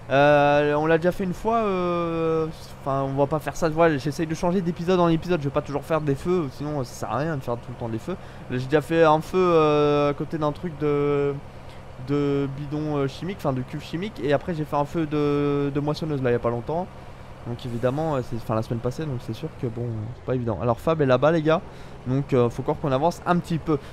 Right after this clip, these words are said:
Donc le poste de police est là, alors c'est bien fait parce que sur la map c'est traduit un petit peu en français. Donc, euh, bah, vous avez, euh, vous avez toutes les icô-, tous les icônes qui sont bien marquées, et cetera. Je vous ai dit, hein, c'est un peu la suite de Königsberg, c'est un peu pareil, c'est exactement pareil, sauf que bah, il, les bâtiments sont placés autrement, la map est faite autrement.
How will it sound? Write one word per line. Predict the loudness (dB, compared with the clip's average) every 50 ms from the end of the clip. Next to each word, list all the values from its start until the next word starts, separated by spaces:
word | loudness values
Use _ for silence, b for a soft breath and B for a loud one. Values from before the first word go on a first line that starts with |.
| B
Donc | -8 -2 0
le | 0 0
poste | 2 0 -2 -2
de | -4
police | -4 -2 -4 -4 -2 0
est | 2
là, | 2
alors | 4 2 2 0
c'est | -4 -2
bien | -2 -2 0
fait | 0 0
parce | 0 -2 -2
que | -4 -6
sur | -6 -2
la | 0 0
map | 0 -2
c'est | -2 -6 -8
traduit | -4 -4 -4 -4 -4
un | -4 -4
petit | -6 -6
peu | -6 -6
en | -6 -6
français. | -4 -6 -6 -4 -4 -6 -6 B B B B B B _
Donc, | -6 -4 -4 -2 0
euh, | 2 4 6 6 8 8 8 6 6 4
bah, | 4 0
vous | 0 0 0 0
avez, | 0 2 2 0 2
euh, | 2 0
vous | 0 -2 -2 -2
avez | -2 -2
toutes | -4 -6 -10 -8
les | -8 -6 -8 -8
icô-, | -8 -10 -12 -10
tous | -8
les | -6 -6 -6
icônes | -6 -6 -8 -8 -8
qui | -10 -8
sont | -8 -6
bien | -4 -2 -2 -2 -2
marquées, | -4 -6 -6 -8
et | -8 -8
cetera. | -8 -4 -2 -2 -2 -2 B B B B -8 -4
Je | -2
vous | 0 0
ai | 0 0
dit, | 2 2 2
hein, | 2 2
c'est | 2 2
un | 2 2
peu | 2 0 0
la | 0 0
suite | 0 -2 -6 -6 -6 -2 0
de | 0
Königsberg, | 2 2 0 -2 -2 -4 -4 0 2 2 2 2 2 -2 -4
c'est | -2 0
un | 0 0
peu | 0 0
pareil, | 2 2 2 2 2 0 -2 -4
c'est | -4 -2 0 0
exactement | 0 0 -2 -4 -2 -2 -2 -2 -2
pareil, | 0 2 2 4 4 2 0
sauf | -2 -6 -8 -6 -4
que | -4
bah, | 0 2 4 4 4 4
il, | 2 0 0 0
les | 2
bâtiments | 2 2 2 2 0 0 0
sont | -2 -2
placés | -2 -2 -2 0 -2
autrement, | -4 -2 -2 -2 2 2 4 4
la | 6
map | 6 4 2 0
est | -2
faite | -4 -4 -4 -4
autrement. | -6 -4 -4 -2 -2 -2 -4